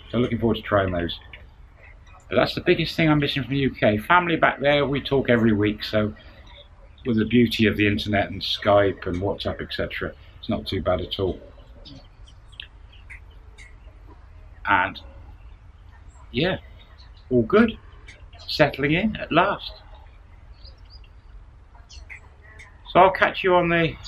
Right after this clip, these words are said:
next video. I'm just watching a lizard, which is called a Ching Lin, which is a bit like a slow worm in the U K.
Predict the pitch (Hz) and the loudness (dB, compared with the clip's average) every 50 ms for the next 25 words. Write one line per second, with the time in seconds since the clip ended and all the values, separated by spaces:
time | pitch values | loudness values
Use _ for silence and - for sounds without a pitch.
0 | - - - 147 151 135 - - - 127 110 95 104 123 143 143 - - - 123 | -18 -8 0 2 2 2 2 2 4 4 4 6 4 4 4 4 0 -2 -2 -2
1 | 127 - 143 127 - - 131 120 - - - 120 120 120 - - 104 110 113 110 | -2 -2 -4 -8 -2 -2 -2 -2 0 -2 0 0 0 0 0 0 0 2 2 2
2 | 120 131 156 - 92 101 95 - 98 92 - - - - - - 110 104 104 - | 4 2 2 2 2 -2 -2 -2 -4 -6 -6 -8 -8 -8 -6 -4 -4 -4 -4 -4
3 | - - 160 151 147 151 147 147 151 156 135 98 87 82 78 - - - - - | -2 0 2 4 4 4 4 6 4 4 4 4 0 -2 -6 -8 -14 -20 -20 -20
4 | - - - - - - - - - - - 131 - - - 147 151 147 - - | -20 -20 -20 -20 -20 -20 -20 -16 -10 -6 -6 -4 -2 2 2 2 2 2 0 -2
5 | - - 170 170 160 131 107 101 98 95 92 90 87 87 87 87 87 85 - - | 2 6 8 8 8 8 8 6 6 6 4 2 0 0 0 0 0 -2 -4 -4
6 | - - - 107 120 101 - | -2 0 0 0 0 -4 -8